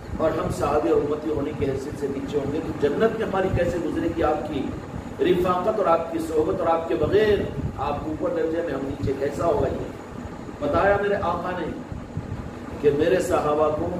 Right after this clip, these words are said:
दुनिया क्या चीज़ है, बल्कि मुझे मेरी मोहब्बत उनके दिलों में इस दर्जे में है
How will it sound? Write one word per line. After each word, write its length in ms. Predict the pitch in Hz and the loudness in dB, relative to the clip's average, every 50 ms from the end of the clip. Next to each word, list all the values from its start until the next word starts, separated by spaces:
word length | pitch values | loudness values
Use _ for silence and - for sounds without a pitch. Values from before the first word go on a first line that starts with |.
| - - - - - - - - - - - - - - - - - - - - - - - - | -6 -6 -8 -10 -10 -10 -10 -10 -10 -10 -10 -12 -12 -12 -10 -8 -6 -6 -6 -6 -8 -8 2 4
दुनिया 440 | 196 220 226 240 254 254 262 262 - | 6 6 8 6 6 4 4 2 4
क्या 180 | 233 226 214 214 | 4 4 4 2
चीज़ 380 | - - 196 - - - 185 | 0 -2 -4 -6 -4 -2 -2
है, 80 | 185 175 170 | 0 0 0
बल्कि 200 | 165 165 - - | 0 0 0 -2
मुझे 460 | 156 151 - 180 185 180 170 156 143 147 | -2 -2 -2 -2 -2 0 0 0 0 2
मेरी 180 | 156 151 156 151 | 0 0 0 -2
मोहब्बत 400 | 151 165 165 - - 180 175 170 | -2 -4 -4 -4 -2 -2 -2 -2
उनके 220 | 160 - - 151 135 | -2 -2 0 -2 0
दिलों 220 | 139 143 170 170 165 | 0 0 0 0 0
में 140 | - 170 | 0 0
इस 160 | 160 151 139 151 | -2 -2 0 2
दर्जे 340 | 151 - - - 185 208 202 | 0 0 4 6 6 6 6
में 120 | 208 202 175 | 4 2 0
है 140 | 202 214 | 0 -2